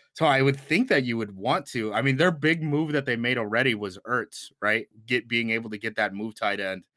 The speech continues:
out for 'em. Um, one of the big things that I noticed about Arizona,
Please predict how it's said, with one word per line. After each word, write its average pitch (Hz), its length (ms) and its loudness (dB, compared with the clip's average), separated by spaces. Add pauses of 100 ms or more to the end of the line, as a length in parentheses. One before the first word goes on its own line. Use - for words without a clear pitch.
(380)
out 113 200 0
for 107 240 -4
'em. 95 180 -4 (160)
Um, 104 440 -2 (300)
one 147 200 2
of 214 60 2
the 185 80 2
big 147 220 0
things 143 200 -2
that 131 120 0
I 113 80 2
noticed 117 320 -2
about 107 260 -2
Arizona, 107 600 -2